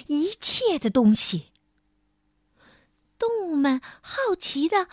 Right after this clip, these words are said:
跑出来观看。哇，太可怕了！整座山上的雪好像都在往下滚动。吉米明白，这时候只有他的山洞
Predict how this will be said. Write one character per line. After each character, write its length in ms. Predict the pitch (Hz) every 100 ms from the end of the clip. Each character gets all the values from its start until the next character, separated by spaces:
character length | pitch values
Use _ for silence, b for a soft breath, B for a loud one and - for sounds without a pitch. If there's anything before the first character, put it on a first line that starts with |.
| B
跑 260 | - 277 214
出 160 | -
来 80 | 330
观 240 | 330 403 440 480
看。 360 | - 349 226 - _ _ _ _ _ _ _ _ _ _ _ _ _
哇， 220 | 349 339 285 B B B B B B -
太 520 | - - - 427 392 339
可 240 | - 277
怕 340 | 262 - 349 269
了！ 260 | 240 220 B B B B - -
整 260 | 240 190
座 200 | 208 269
山 280 | 254 339 320
上 180 | 330 302
的 100 | 285
雪 360 | - 240 233 277 B B
好 260 | - - 359
像 280 | 330 440 392 B B _
都 80 | - 539 554 554
在 160 | 427
往 140 | 320 277
下 140 | 311
滚 260 | 302 285 208
动。 300 | 320 262 180 _ _ _ _ _ _ _ _ _ _ _ _
吉 200 | - 196
米 140 | 175
明 220 | 151 143
白， 260 | 165 156 - _ B B -
这 280 | - 277 220
时 200 | - 185
候 240 | - 196 B B
只 260 | - - 285
有 160 | 339 269
他 200 | - -
的 100 | 269
山 300 | - 415 415
洞 220 | 466